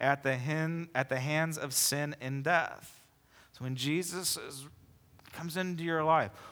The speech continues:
when the Ruach of God, when the Spirit of God, it begins to lift those clouds, and you're no longer under this constant tyranny, the tyranny of the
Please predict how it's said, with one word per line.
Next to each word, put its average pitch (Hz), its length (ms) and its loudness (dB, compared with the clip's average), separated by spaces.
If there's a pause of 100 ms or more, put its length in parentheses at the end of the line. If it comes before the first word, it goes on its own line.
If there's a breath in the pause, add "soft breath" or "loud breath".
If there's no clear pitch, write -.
when 143 200 0
the 143 100 0
Ruach 175 640 4
of 147 160 -8
God, 131 280 4
when 123 120 -4
the 123 60 0
Spirit 180 520 2
of 160 100 -2
God, 143 220 4
it 120 80 0
begins 131 320 -4
to 123 80 -6
lift 135 440 -4
those 180 520 0
clouds, 147 800 0 (300 loud breath)
and 143 80 -2
you're 143 100 0
no 170 160 4
longer 175 460 4
under 165 360 2
this 139 200 -2
constant 170 640 0 (120)
tyranny, 147 880 0 (220 loud breath)
the 139 100 -4
tyranny 180 640 2
of 165 220 0
the 151 180 -2